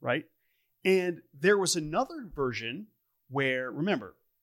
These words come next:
twenty twenty-one, they win sixty games, right? They lose a hundred games.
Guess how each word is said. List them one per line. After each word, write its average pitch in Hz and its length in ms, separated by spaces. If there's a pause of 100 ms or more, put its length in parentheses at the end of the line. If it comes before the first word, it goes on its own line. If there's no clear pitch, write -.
twenty 202 200
twenty-one, 165 360
they 123 80
win 113 140
sixty - 380
games, - 400
right? 117 120
They 113 80
lose 123 160
a 120 40
hundred 113 220
games. - 300